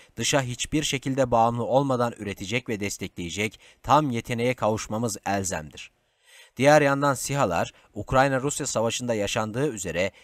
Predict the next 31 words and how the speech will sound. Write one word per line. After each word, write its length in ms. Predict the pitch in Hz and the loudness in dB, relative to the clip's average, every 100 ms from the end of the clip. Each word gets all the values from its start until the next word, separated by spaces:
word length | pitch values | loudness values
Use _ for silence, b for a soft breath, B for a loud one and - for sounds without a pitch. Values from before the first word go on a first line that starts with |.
| b | b
sadece 500 | - 135 151 147 143 | 4 6 6 4 -2
gelişmekte 640 | 120 104 110 127 120 - | -2 -4 -4 -4 -6 -2
olan 260 | 135 131 127 | 2 2 0
kara 240 | 107 131 | 0 2
ve 120 | 139 | 2
deniz 240 | 117 123 - | -2 -2 0
harekatına 600 | 120 - 98 - 113 101 | 0 0 -4 -4 -6 -6
destek 300 | 98 135 - | -4 -6 -2
kapsamında 560 | 117 - 110 107 95 | -4 -2 -6 -2 -4
değil, 300 | 107 107 117 110 b | -2 -2 -2 -6 b
aynı 320 | 101 135 151 | 2 4 4
zamanda 420 | 131 123 127 123 117 | 4 4 4 2 0
stratejik, 760 | 117 107 101 92 90 123 - - | -2 -6 -6 -6 -6 -6 -10 -12
ekonomik 500 | 101 117 113 123 - | -4 -4 -2 -4 -4
ve 100 | 135 | -4
psikolojik 640 | 123 - - 117 113 120 | -4 -6 -2 -2 -2 -6
tesir 320 | 104 98 135 | -6 -6 -4
yaratacak 540 | 131 120 117 113 123 - | 0 0 0 0 -2 -2
hedeflere 400 | 107 107 113 113 | -4 -4 -2 -2
hava 240 | 98 107 | 0 0
saldırılarının 760 | - 131 104 85 80 80 95 107 | 2 2 2 -4 -6 -8 -8 -8
düzenlenmesinde 840 | 92 98 98 95 95 - 104 113 | -6 -6 -4 -6 -6 -8 -6 -4
de 160 | 117 98 | -4 -4
büyük 260 | 110 - | -8 -6
rol 220 | 110 95 | -6 -4
oynayacaktır. 760 | 87 82 78 76 73 _ - - _ _ _ | -6 -10 -10 -10 -12 _ -20 -20 _ _ _
Türkiye 440 | 120 143 - 147 143 | -2 -2 2 2 2
sadece 500 | - 110 127 123 127 | 4 4 4 2 0
hava 280 | 110 127 | 2 4
araçlarına 560 | 139 127 - 117 113 104 | 4 2 0 -2 -2 -4
değil, 340 | 101 92 113 | -4 -4 -4